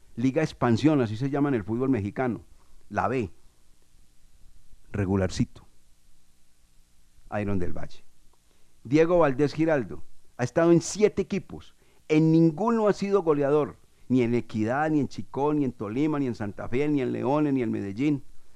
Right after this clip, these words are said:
Estuvo por allá en Venezuela, en el Metropolitano. ¿Ah?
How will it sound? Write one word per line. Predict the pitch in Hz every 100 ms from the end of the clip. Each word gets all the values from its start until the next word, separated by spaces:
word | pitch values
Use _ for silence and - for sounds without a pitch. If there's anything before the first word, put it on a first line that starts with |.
| - -
Estuvo | 113 - 131 151
por | 143
allá | 123 117
en | 127
Venezuela, | 139 139 104 143 156 143 107
en | - 110
el | 110
Metropolitano. | 113 113 98 107 101 143 151 139 - - - - - _ - _
¿Ah? | 110 175